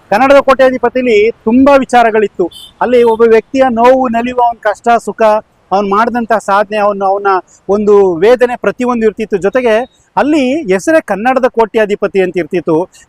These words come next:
ನಿಜವಾದ ಕನ್ನಡದ ಕೋಟ್ಯಾಪತಿ-, ಕೋಟ್ಯಾಧಿಪತಿ ಅಂತಂದ್ರೆ ಅದು ನಮ್ಮ ಪುನೀತ್ ರಾಜ್ಕುಮಾರ್ ಅವರೇ ಸರಿ. ಯಾಕೆಂದ್ರೆ ಅದ್ರಲ್ಲಿ ತುಂಬಾ ಜನ ವಿದ್ಯಾರ್ಥಿಗಳಿಗೆ ಬೇಕಾದಂಥ ವಿಚಾರಗಳನ್ನ ಆ ಮನುಷ್ಯ ಅದೆಷ್ಟು ಗ್ರಹಿಸ್ತಿರೋ ಅಂತ ಗೊತ್ತಿಲ್ಲ.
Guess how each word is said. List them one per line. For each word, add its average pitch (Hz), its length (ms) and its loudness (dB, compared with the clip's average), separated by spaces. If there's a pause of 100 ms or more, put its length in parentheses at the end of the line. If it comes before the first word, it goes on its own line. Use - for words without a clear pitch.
ನಿಜವಾದ 202 320 2 (100)
ಕನ್ನಡದ 214 340 -2
ಕೋಟ್ಯಾಪತಿ-, 196 580 -6
ಕೋಟ್ಯಾಧಿಪತಿ 196 600 -4
ಅಂತಂದ್ರೆ 180 380 -2
ಅದು 170 140 -6
ನಮ್ಮ 165 180 -6
ಪುನೀತ್ 180 300 -6
ರಾಜ್ಕುಮಾರ್ 170 380 -4
ಅವರೇ 156 180 -2
ಸರಿ. 147 260 -4 (280)
ಯಾಕೆಂದ್ರೆ 262 380 -2
ಅದ್ರಲ್ಲಿ 262 440 0
ತುಂಬಾ 262 540 0
ಜನ 277 200 0
ವಿದ್ಯಾರ್ಥಿಗಳಿಗೆ 262 680 0
ಬೇಕಾದಂಥ 233 540 0
ವಿಚಾರಗಳನ್ನ 233 520 -2 (460)
ಆ 185 60 0
ಮನುಷ್ಯ 247 360 0
ಅದೆಷ್ಟು 220 340 -4
ಗ್ರಹಿಸ್ತಿರೋ 240 500 0
ಅಂತ 233 140 -2
ಗೊತ್ತಿಲ್ಲ. 214 380 -2